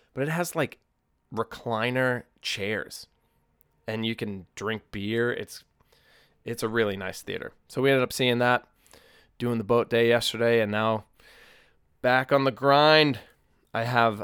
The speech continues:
uh, four gigs this week, which is actually crazy. Like, I don't know. I did the boat yesterday, and I struggle with that stuff during the week 'cause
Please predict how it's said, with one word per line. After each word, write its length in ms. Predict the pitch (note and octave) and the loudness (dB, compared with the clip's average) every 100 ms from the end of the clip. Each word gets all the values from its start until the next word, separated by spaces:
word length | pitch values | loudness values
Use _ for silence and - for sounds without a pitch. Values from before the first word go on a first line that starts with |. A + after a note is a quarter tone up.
| - | -2
uh, 420 | G#2 G2+ F#2+ - - - _ _ _ _ _ _ | 0 0 -2 -4 -10 -20 _ _ _ _ _ _
four 340 | - C3+ C3+ | -4 2 2
gigs 320 | A2 F#2+ F2+ | 0 -6 -10
this 200 | G2 F#2 | -12 -12
week, 320 | F2 F2 - _ _ _ _ _ _ _ _ _ _ _ _ _ | -12 -14 -16 _ _ _ _ _ _ _ _ _ _ _ _ _
which 140 | B2+ B2+ | -8 0
is 60 | |
actually 300 | D#3 C#3+ D3+ | 0 0 -2
crazy. 380 | - C3 C3 A2+ | 2 2 4 0
Like, 240 | G#2 G#2+ - | -4 -6 -8
I 120 | A#2+ | -6
don't 120 | B2 G#2+ | -4 -4
know. 120 | F#2+ | -4
I 100 | G#2+ | -6
did 180 | A2 C#3+ | -2 -2
the 60 | C3 | 0
boat 240 | B2 A2 | 2 2
yesterday, 580 | A2 - A2 G#2+ G#2 G#2+ | 0 -4 -4 -4 -4 -4
and 240 | A2 G#2 G2+ _ _ _ _ _ _ _ - | -8 -10 -12 _ _ _ _ _ _ _ 2
I 100 | F3 | 2
struggle 420 | - F3+ E3+ E3+ | 2 2 2 2
with 120 | E3+ | 0
that 180 | E3 D#3 | -2 -2
stuff 260 | - E3 C#3+ | -2 -2 0
during 360 | C3 C3+ C3+ | 0 2 2
the 80 | A#2 | -2
week 280 | G#2+ B2 A#2+ | -2 -2 -4
'cause 180 | G#2+ | -10